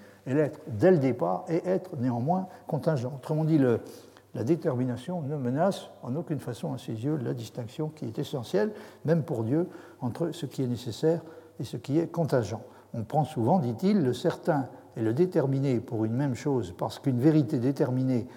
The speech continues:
est en état de pouvoir être connue, de sorte qu'on dira que la détermination est une certitude objective. Donc, tous les événements contingents, y compris les événements dont, euh, l'occurrence dépend de l'intervention de,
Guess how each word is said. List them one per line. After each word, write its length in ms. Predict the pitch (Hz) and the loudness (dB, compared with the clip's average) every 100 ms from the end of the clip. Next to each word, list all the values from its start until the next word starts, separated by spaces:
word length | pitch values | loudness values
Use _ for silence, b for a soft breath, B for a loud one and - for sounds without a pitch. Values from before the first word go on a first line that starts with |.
| B B | B B
est 160 | 113 143 | -2 2
en 100 | 147 | 2
état 240 | 135 143 | 2 2
de 100 | 117 | 0
pouvoir 320 | - 131 131 | -2 0 0
être 200 | 113 - | -2 -4
connue, 420 | 104 110 117 202 | -6 -2 2 2
de 140 | 151 147 | 2 0
sorte 320 | - 143 - - B B | 0 -6 -6 -16 B B
qu'on 120 | - | -2
dira 280 | 143 113 131 | 0 0 0
que 140 | 165 131 | 0 0
la 120 | 110 | 2
détermination 840 | 123 165 135 113 110 113 - 170 - B B B | 4 2 0 0 -2 -2 -4 -6 -8 B B B
est 180 | 127 - | -4 -2
une 200 | 165 196 | -6 -6
certitude 640 | - 143 135 120 156 156 - | -6 -4 -4 -2 -2 -2 -4
objective. 520 | 143 120 120 - - - - | 0 2 0 -4 -20 -14 -10
Donc, 120 | 117 | -8
tous 100 | - | 0
les 100 | 190 | 2
événements 340 | 123 120 143 151 | 2 0 -2 -4
contingents, 720 | - 123 123 113 120 190 190 | -6 -8 -6 -2 2 2 0
y 540 | - - - - _ | -10 -18 -20 -20 _
compris 320 | - 120 - 135 | -8 -6 -2 -2
les 180 | 113 | 0
événements 580 | 127 127 123 143 139 - B B B _ - | 0 -2 -2 0 0 -2 B B B _ -10
dont, 440 | 110 147 165 131 - | 0 2 4 2 0
euh, 160 | 127 123 | -2 0
l'occurrence 640 | 131 151 - 143 160 160 - - | 0 2 4 6 8 6 0 -2
dépend 340 | 117 127 185 180 | 0 2 2 2
de 100 | 135 | 2
l'intervention 720 | 139 135 131 127 123 156 139 | 0 0 -2 -2 -4 -6 -4
de, 220 | 110 110 | -2 -4